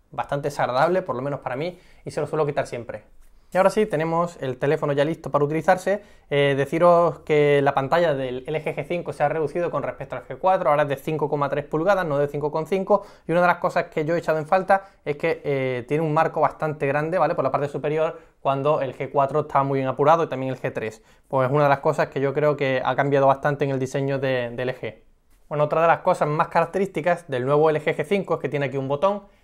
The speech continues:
que nos permite sacar la batería. Tiene batería extraíble, eh, la verdad es que esto,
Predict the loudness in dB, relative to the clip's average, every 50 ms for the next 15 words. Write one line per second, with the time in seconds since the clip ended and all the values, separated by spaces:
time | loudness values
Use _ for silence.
0 | _ _ -12 -12 -8 -6 -4 -4 -2 -2 -4 -4 -2 0 0 2 4 4 4 4
1 | 2 -2 -4 -4 0 2 2 4 4 2 0 0 -2 -2 -2 -2 -2 0 0 0
2 | 0 0 0 -2 -2 -2 -2 -4 -2 0 0 2 0 0 0 0 0 0 0 -4
3 | _ -4 -2 0 0 0 0 -2 -2 -2 -2 -2 0 0 0 0 0 -2 -2 -2
4 | -2 -2 -2 -2 0 0 0 0 -2